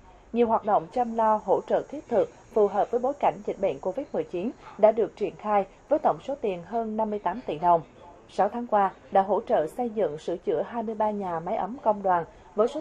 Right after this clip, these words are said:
tiền chín trăm bốn mươi triệu đồng, hỗ trợ các trường hợp khó khăn với kinh phí trên một tỷ đồng.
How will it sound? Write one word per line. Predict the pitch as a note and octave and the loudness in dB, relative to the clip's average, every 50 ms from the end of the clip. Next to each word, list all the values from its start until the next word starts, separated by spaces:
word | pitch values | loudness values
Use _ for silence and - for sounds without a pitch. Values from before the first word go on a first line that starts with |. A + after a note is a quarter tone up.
| - | -4
tiền | - A3 F#3+ E3+ E3 - | -4 -4 -4 -4 -6 -8
chín | G3 A3 C4+ - | -10 -10 -6 -2
trăm | B3 G#3+ G#3 G3+ | -2 -2 -2 -2
bốn | F#3+ F3+ F#3+ A#3+ | -2 -4 -4 -4
mươi | C4+ A#3+ | -6 -6
triệu | - F#3 D#3+ | -6 -6 -4
đồng, | D3 E3+ E3+ E3+ D#3+ D3+ - - - - - - - | -2 0 2 2 0 -2 -6 -20 -20 -20 -20 -6 0
hỗ | - G#3 A#3 | 4 4 4
trợ | A#3 C4 A3+ F3 | 4 4 2 2
các | E3+ - D4+ - | 2 0 -4 -6
trường | - A3 F#3 | -6 -6 -4
hợp | F3 F#3+ D#3 - | -2 -4 -4 -2
khó | - G3 A#3+ | -4 -6 -6
khăn | - - A3+ G#3+ G#3 G3 | -4 -4 -4 -2 -2 -4
với | F#3 A#3+ | -6 -6
kinh | - - A#3 G#3 | -4 -4 -4 -4
phí | G3+ - F#3+ G3+ A#3+ - | -4 -4 -6 -6 -6 -4
trên | - A3+ G#3 G3 | -4 -4 -4 -2
một | F#3+ F3+ D#3+ - - | -2 -4 -4 -2 -4
tỷ | - D#3+ C#3 | -4 -4 -2
đồng. | F3 F3+ F3 E3 | 0 2 2 2